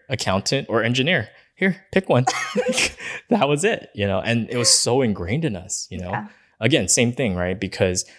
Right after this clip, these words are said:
Speaker 1: uh, stability, those professions, there's prestige, there's, they're u-, typically high-paying incomes,
Speaker 2: Yeah.
Speaker 1: right? So that was the, in their mind.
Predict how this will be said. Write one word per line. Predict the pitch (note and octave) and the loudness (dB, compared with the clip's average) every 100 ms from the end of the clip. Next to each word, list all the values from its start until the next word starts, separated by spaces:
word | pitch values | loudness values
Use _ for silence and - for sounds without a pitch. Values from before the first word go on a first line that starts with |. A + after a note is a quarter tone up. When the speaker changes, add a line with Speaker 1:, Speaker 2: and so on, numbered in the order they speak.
| _ - | _ -4
Speaker 1:
uh, | F2+ | 0
stability, | F2+ - F2 G2 A2 B2 B2+ B2+ B2 A#2 | 2 2 2 0 0 0 -2 -2 -4 -2
those | G2+ | -4
professions, | - G2+ G2 F#2 F#2+ F#2+ - | -2 -4 -2 -2 -4 -4 -6
there's | F2 | -10
prestige, | - G2 - C3+ C3+ B2+ B2 - | -6 -4 0 2 2 0 -2 -4
there's, | - F#2+ - G#2+ | -4 -6 -8 -12
they're | |
u-, | F#2+ G2+ - | -4 -4 -2
typically | - - G2 G2 | -4 -4 -2 -2
high-paying | G#2+ G2+ G2 A2 F#2+ F#2 | 0 0 0 -4 -6 -2
incomes, | A2 A#2 A#2+ A2 G#2 G#2 - | -2 -2 -2 -2 -2 -2 -2
Speaker 2:
Yeah. | |
Speaker 1:
right? | F2+ F#2 F2 _ _ _ _ - | -2 -4 -6 _ _ _ _ -2
So | - F#2 F2+ F2 | 2 4 2 0
that | G#2 G2 | 0 2
was | A2+ F#2+ - - | 0 0 -2 -6
the, | A#2+ F#2+ F#2+ G#2+ | -10 0 2 2
in | G2+ F#2+ | 0 0
their | G#2 A2 | 2 2
mind. | G2+ F2 E2 | 0 -4 -10